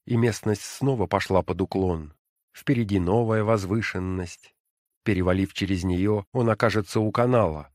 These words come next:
и невдалеке от города. Готов ли он к этому? С минуту Бернстейн простоял в нерешительности. Еще можно повернуть назад, пройти сквозь арку, возвратиться в лагерь.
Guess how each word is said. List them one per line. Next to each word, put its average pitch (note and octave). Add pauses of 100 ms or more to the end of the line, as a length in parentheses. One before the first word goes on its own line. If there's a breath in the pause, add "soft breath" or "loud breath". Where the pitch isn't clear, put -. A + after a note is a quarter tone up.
(320)
и D#3
невдалеке A2+
от F2
города. F#2+ (600)
Готов A#2
ли G2
он G2+
к -
этому? E2+ (720)
С -
минуту G#2
Бернстейн G2
простоял G2
в F2
нерешительности. F2+ (380)
Еще A#2
можно A#2+
повернуть G2+
назад, F#2+ (300)
пройти A2+
сквозь G2+
арку, G#2 (140)
возвратиться A2
в E2+
лагерь. E2+